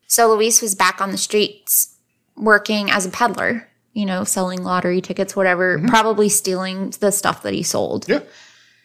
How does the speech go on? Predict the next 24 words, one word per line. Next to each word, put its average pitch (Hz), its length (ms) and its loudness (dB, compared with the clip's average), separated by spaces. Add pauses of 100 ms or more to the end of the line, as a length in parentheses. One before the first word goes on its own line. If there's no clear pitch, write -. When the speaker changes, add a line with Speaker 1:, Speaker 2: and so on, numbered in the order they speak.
(320)
Speaker 1:
Despite 247 460 2
being 294 220 2
attracted 202 640 0
to - 120 -4
only 196 280 -2
male 196 440 0
children, 180 760 -2 (440)
Luis 233 340 2
surprisingly 202 1300 -2
had - 240 0
a 202 60 2
number 190 380 0
of 185 180 0
relationships 175 800 -6
with - 200 -8
women. 175 520 -6 (640)
And 202 480 2 (160)
many 226 320 2
of 262 80 -2
those 220 180 2
girlfriends 185 760 0
had 180 260 -2
small 175 280 -6
children. - 560 -4